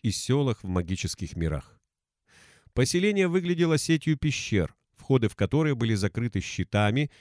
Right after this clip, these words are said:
и заделаны камнями или неровной кладкой из них.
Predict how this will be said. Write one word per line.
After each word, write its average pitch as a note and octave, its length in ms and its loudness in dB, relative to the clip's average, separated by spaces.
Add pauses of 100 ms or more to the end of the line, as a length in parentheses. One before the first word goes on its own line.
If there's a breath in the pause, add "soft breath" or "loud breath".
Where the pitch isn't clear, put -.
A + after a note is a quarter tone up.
и A#2+ 120 2
заделаны D#3+ 540 2
камнями A#2 760 0
или C#3 200 4
неровной B2 480 2
кладкой E2 500 -2
из D2 160 -8
них. D2 280 -10